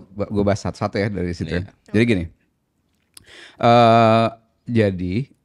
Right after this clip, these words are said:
Speaker 2: kalau kita di pendidikan, itu biasanya kita pas melakukan assessment terhadap sistem, entah sekolah, entah apa segala macam, kita bagi-bagi nih,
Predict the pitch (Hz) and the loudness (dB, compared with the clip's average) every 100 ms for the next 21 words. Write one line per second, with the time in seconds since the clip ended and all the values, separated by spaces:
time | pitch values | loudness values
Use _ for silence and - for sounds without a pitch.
0 | _ _ 110 104 104 101 98 98 104 117 | _ _ -4 -4 -6 -10 -8 -6 -6 -6
1 | 82 90 - 92 117 92 - 110 - 113 | -8 -10 -12 -10 -6 -6 -6 -10 -6 -8
2 | - 90 87 _ 104 - - - 101 92 | -8 -12 -14 _ -8 -8 -18 -8 -6 -6
3 | 101 98 95 95 - 95 92 82 - 104 | -6 -8 -8 -10 -8 -6 -6 -8 -8 -10
4 | - 92 90 90 98 82 - 107 107 101 | -8 -6 -6 -6 -8 -12 -10 -6 -4 -4
5 | 92 87 - 92 85 80 78 104 107 120 | -6 -8 -10 -10 -10 -10 -10 -10 -8 -8
6 | - - 101 92 92 98 101 90 | -8 -12 -10 -8 -6 -6 -6 -10